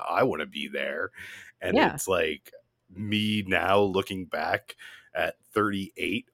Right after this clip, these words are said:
Speaker 1: on fifteen-year-old me that summer, it's like, "Nah, man, it's a good thing you weren't fucking there." <laughs>
Speaker 2: I know, I, and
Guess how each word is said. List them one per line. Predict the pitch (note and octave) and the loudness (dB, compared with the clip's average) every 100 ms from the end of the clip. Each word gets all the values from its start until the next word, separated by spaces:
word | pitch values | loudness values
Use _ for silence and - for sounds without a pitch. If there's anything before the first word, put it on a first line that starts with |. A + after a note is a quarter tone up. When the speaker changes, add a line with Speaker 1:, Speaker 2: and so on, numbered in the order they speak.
| G#2 | 0
Speaker 1:
on | F#2 E2+ | 0 0
fifteen-year-old | D#2+ - F#2+ - - G2+ G2+ G#2+ A2+ B2 F#2+ | -4 -4 -4 -4 -6 -4 -2 4 4 2 -2
me | A#2 B2 | -4 0
that | A#2+ A2+ | 2 2
summer, | - B2+ B2+ D3+ C#3 - | 2 0 0 -2 -4 -10
it's | - | -8
like, | G2+ F2+ D#2 | -4 -4 -4
"Nah, | F2+ F2 E2 | -4 -2 -2
man, | E2+ E2+ E2 E2+ - - _ _ | -4 -4 -6 -8 -18 -20 _ _
it's | - | -12
a | - | -10
good | - A2 G2 G2 | 2 4 4 2
thing | G#2 G2 | 2 2
you | F#2+ E2+ | 2 0
weren't | F2+ E2+ | 0 -2
fucking | - F2+ F#2+ F2+ | -2 -2 -4 -6
there." | E2 C#2+ D2 F2+ F#2+ - | -4 -2 -4 -4 -6 -8
<laughs> | - _ _ _ _ - | -16 _ _ _ _ 2
Speaker 2:
I | F3+ | 4
know, | F3+ F3 D#3+ | 4 4 2
I, | D3+ F3 D#3+ | 2 0 0
and | E3 E3+ E3+ | 0 2 0